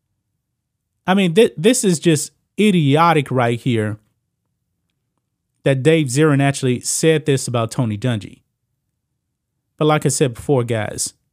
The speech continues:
these people in the woke sports media, man, they really don't like Tony Dungy because he does not get down with the leftist agenda of having fatherless homes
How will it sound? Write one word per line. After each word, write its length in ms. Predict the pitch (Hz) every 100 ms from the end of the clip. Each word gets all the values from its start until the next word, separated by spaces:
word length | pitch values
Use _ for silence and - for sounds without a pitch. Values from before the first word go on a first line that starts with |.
| _ _ _ _
these 240 | 143 151
people 460 | - 180 170 165 165
in 80 | 127
the 60 |
woke 220 | 120 135 117
sports 380 | - 127 113
media, 280 | 135 123 107
man, 300 | 101 101 95 - _ _ _ _ _ _ _ _ _ _ _ _ _ -
they 160 | 147
really 260 | 151 151 143
don't 200 | 139 131
like 180 | 120 117
Tony 260 | 135 117
Dungy 380 | 110 113 110 110
because 600 | 110 - 127 107 - - _ _ _ _ _ _ _ _ _ _ _ _
he 360 | _ 190 170 160
does 260 | 135 135
not 300 | 139 143 131
get 200 | 123 120
down 320 | 117 127 131 117
with 120 | 113
the 80 | 110
leftist 480 | 123 135 - 113
agenda 600 | 113 101 151 143 117 117 - _ _ _ _ _ _ -
of 140 | 107
having 300 | 147 127 117
fatherless 540 | - 131 139 135 139 -
homes 520 | 120 113 120 -